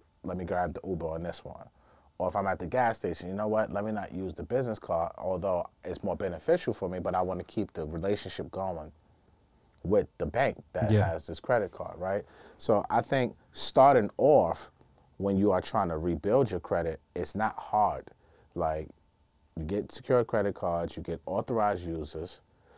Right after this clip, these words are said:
Speaker 1: and if you can't find the authorized users, you just find banks that would do secured credit cards. Now, I can't tell you which banks to go to. Obviously, someone who's in the credit field
Speaker 2: Yeah,
Speaker 1: will
Speaker 2: yeah.
Speaker 1: have that, but I would just say it's simple. Google's your best friend.
Speaker 2: Right.
Speaker 1: Google secured credit cards. I guarantee you, if you probably Google it now, you'll probably find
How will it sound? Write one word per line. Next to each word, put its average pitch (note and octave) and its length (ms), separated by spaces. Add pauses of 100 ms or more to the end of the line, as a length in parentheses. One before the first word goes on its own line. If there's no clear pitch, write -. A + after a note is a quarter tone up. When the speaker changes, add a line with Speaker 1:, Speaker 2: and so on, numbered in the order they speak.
(140)
Speaker 1:
and G2+ 120
if F#2+ 120
you G#2 80
can't E3 240
find A2+ 240
the F#2 60
authorized F#2 540
users, F#2 240
you F#2 100
just F2+ 200
find G2+ 240
banks A2 280
that F2+ 140
would E2+ 120
do F2 120
secured - 460
credit G2 280
cards. - 360
Now, G2 180
I A#2+ 100
can't B2 300
tell B2 160
you G2 200
which F#2 320
banks G2+ 340
to G2+ 120
go G#2 240
to. C#3 340
Obviously, G2 600
someone G2 360
who's F#2+ 280
in G2+ 200
the F#2 80
credit F#2+ 340
field G2 380
Speaker 2:
Yeah, A2+ 260
Speaker 1:
will F#2+ 100
Speaker 2:
yeah. G2+ 160
Speaker 1:
have G2 140
that, A2 220
but G2+ 120
I G#2 80
would A#2+ 140
just G#2+ 160
say A2+ 160
it's G2+ 100
simple. E2 340 (100)
Google's G#2+ 380
your G2 80
best G2 260
friend. G2+ 260 (180)
Speaker 2:
Right. G#2 240 (240)
Speaker 1:
Google A#2+ 360
secured A2 480
credit A#2 280
cards. D#2 360
I F2+ 60
guarantee A#2 480
you, F#2 40
if E2 160
you B2+ 180
probably C3 260
Google A2+ 280
it G2+ 80
now, A2+ 200
you'll E2 160
probably F#2+ 280
find F#2+ 420